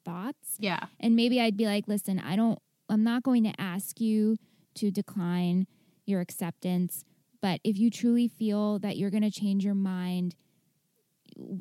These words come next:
Speaker 1: you know, is this something you would do?" And then I, and I know if this wasn't my dream,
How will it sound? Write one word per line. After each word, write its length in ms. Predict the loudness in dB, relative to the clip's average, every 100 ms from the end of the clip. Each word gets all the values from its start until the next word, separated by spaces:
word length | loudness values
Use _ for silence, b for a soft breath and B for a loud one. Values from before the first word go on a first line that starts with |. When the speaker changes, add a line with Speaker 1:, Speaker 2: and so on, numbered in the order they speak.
| -8
Speaker 1:
you 160 | 0 2
know, 120 | 2
is 160 | 2 0
this 120 | -2
something 380 | 0 0 0 2
you 140 | 2
would 240 | 0 -2 0
do?" 400 | 2 2 2 -2
And 160 | -2 -2
then 80 | -2
I, 180 | -2 -2 -4 -2
and 160 | 0
I 140 | 2 2
know 640 | 4 4 4 2 2 2 -2 -2
if 220 | -4 -2
this 240 | -2 0
wasn't 280 | 0 0 0
my 320 | 0 0 0
dream, 400 | 2 2 4 2